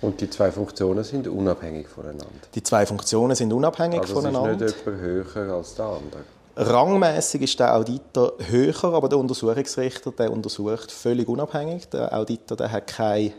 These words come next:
Speaker 2: Weisungsgewalt, äh, gegenüber dem Untersuchungsrichter. Das Einzige, wo kann sein,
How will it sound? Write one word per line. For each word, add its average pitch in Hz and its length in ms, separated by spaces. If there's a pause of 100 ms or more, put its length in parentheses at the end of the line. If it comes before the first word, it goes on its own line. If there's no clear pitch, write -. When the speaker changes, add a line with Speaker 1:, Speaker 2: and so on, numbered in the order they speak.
(100)
Speaker 2:
Weisungsgewalt, 135 1200
äh, 127 220
gegenüber 127 400
dem 131 140
Untersuchungsrichter. 127 1200 (440)
Das - 140
Einzige, 123 1040
wo 110 300
kann 104 500
sein, 151 500